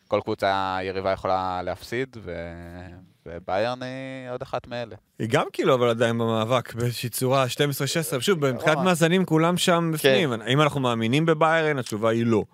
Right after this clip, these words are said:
Speaker 2: כי זה באמת יותר מדי מסובך. אבל, אה, כ-,
Speaker 1: כן.
Speaker 2: כל עוד, תיאורטית הם שם, הם תיאורטית שם. גם הכוכב תיאורטית עוד יכולה לעשות את זה. אה, אבל זה באמת, אה, זה כבר, זה כבר נראה די רחוק, אנחנו ממש בסוף, כאילו,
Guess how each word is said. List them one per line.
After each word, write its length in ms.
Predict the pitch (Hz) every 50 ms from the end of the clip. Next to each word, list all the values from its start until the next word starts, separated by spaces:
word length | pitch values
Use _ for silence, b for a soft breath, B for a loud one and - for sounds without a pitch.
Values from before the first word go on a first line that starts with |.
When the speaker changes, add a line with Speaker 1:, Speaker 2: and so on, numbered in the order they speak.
| b b b b b b b _ _ _
Speaker 2:
כי 300 | - - 107 101 104 104
זה 100 | 101 110
באמת 260 | 104 107 107 117 120
יותר 200 | 120 113 110 113
מדי 240 | 113 113 110 110 107
מסובך. 640 | 104 104 101 - - 104 95 90 67 - - - _ - _ _ _ - -
אבל, 420 | - - 87 90 92 92 92 92 92
אה, 160 | 92 90 92 90 87
כ-, 40 | -
Speaker 1:
כן. 480 | - - _ - - - _ - -
Speaker 2:
כל 140 | - 101 104
עוד, 180 | 107 107 98 104 104 - -
תיאורטית 520 | - 113 95 87 85 101 120 117 147 127
הם 120 | 120 104
שם, 280 | 90 - - 87 110 117
הם 100 | 123 127
תיאורטית 480 | 110 139 143 180 220 262 240 208 226 196
שם. 240 | - 269 185 - 82 87 87
גם 160 | - 190 220
הכוכב 320 | 127 - 156 - 233 240
תיאורטית 580 | 208 - - 185 139 127 123 143 147 - 131 -
עוד 100 | 123 110
יכולה 300 | 117 - - 113 117 120
לעשות 340 | 117 113 104 - - 143 147
את 100 | 135 110
זה. 200 | 110 117 113 113 b b b b b b b b b b - 101
אה, 800 | - 82 90 92 95 95 92 90 90 90 87 90 90 87 87 87
אבל 160 | 87 90 90
זה 80 | 87 92
באמת, 360 | 90 98 98 104 101 98 -
אה, 140 | 101 95 95
זה 120 | 92 98
כבר, 200 | 90 92 98 101
זה 140 | 101 95 98
כבר 160 | 95 98 101
נראה 720 | 92 90 98 98 98 95 101 101 95 95 95 92 92 92 90
די 180 | 87 95 98
רחוק, 300 | 95 95 95 - - -
אנחנו 400 | 80 78 - _ - 87 82 82
ממש 200 | 85 92 101 -
בסוף, 560 | 110 104 101 - - 143 123 90 - - - _
כאילו, 220 | - - - -